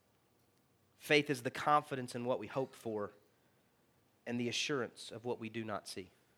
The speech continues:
I heard a story one time that's not really in this specific context, but I think it fits. Imagine if you were driving down the road today when you leave this place,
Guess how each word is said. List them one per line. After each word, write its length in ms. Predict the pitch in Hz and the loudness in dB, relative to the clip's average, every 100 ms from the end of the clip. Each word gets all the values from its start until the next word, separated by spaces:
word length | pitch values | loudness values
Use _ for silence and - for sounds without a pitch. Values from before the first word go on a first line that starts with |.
| _ _ _ _ _ _ _ _ _ - - | _ _ _ _ _ _ _ _ _ -12 2
I 40 | |
heard 120 | 180 175 | 6 6
a 40 | |
story 360 | - 185 180 151 | 6 6 6 6
one 180 | 139 | 4
time 360 | 127 147 135 131 | 4 6 8 6
that's 200 | 127 - | 4 4
not 180 | 156 143 | 4 6
really 300 | 156 147 135 | 4 4 4
in 220 | 135 127 | 4 4
this 260 | 127 151 151 | 6 4 4
specific 560 | - - 160 147 127 | -4 -2 0 0 -2
context, 580 | - 131 127 135 113 - | -2 0 0 2 0 0
but 80 | 127 | -4
I 40 | |
think 240 | 123 143 - | -2 -2 -4
it 100 | - | -4
fits. 480 | 127 117 - - - _ _ _ - - | -2 -2 -4 -16 -18 _ _ _ -20 -4
Imagine 380 | 165 185 214 202 | 8 12 12 10
if 140 | 175 | 2
you 80 | 185 | 2
were 80 | 170 | 0
driving 440 | 135 143 151 160 | 6 10 10 8
down 200 | 147 151 | 6 6
the 60 | 143 | 6
road 300 | 143 135 131 | 6 6 4
today 380 | 143 123 127 120 | 0 4 6 6
when 240 | 117 120 | 4 -2
you 160 | 139 139 | 0 2
leave 400 | 139 131 120 117 | 4 2 0 -4
this 140 | 123 | -4
place, 480 | - 113 92 - - | -2 -2 -2 -6 -16